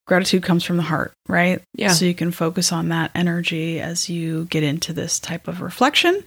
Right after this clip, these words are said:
Speaker 2: Yeah.
Speaker 1: Doing some meditations from the heart,
Speaker 2: Yeah.
Speaker 1: all of that fun stuff.
Speaker 2: Mm-hmm.
Speaker 1: So I wanted to take gratitude a little bit deeper
Speaker 2: Okay.
Speaker 1: because, okay, gratitude, great. Make your list of things you're grateful for.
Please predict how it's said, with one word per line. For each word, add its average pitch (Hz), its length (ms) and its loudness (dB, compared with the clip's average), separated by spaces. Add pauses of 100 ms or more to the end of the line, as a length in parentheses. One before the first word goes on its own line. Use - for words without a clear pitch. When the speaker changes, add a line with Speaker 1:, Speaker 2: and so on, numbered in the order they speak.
Speaker 2:
Yeah. 190 180 0 (340)
Speaker 1:
Doing 165 200 0
some 165 160 -4
meditations 240 640 2
from 233 180 4
the 233 80 4
heart, 220 500 2
Speaker 2:
Yeah. 196 160 4
Speaker 1:
all 175 100 0
of 170 100 -2
that 208 260 -2
fun 214 240 0
stuff. 190 680 -2
Speaker 2:
Mm-hmm. 196 300 2 (640)
Speaker 1:
So - 120 2
I 226 80 6
wanted 277 380 4
to 311 100 -2
take 226 340 2
gratitude 180 520 2
a 160 60 0
little 170 400 2
bit 170 260 -6
deeper 160 440 -6 (220)
Speaker 2:
Okay. 180 100 -4
Speaker 1:
because, 180 360 0 (560)
okay, 208 340 2 (360)
gratitude, 202 400 2
great. 175 260 0
Make 196 220 -2
your 277 80 2
list 240 240 2
of 220 40 -4
things 208 220 2
you're 202 80 -2
grateful 180 280 -2
for. 147 260 -8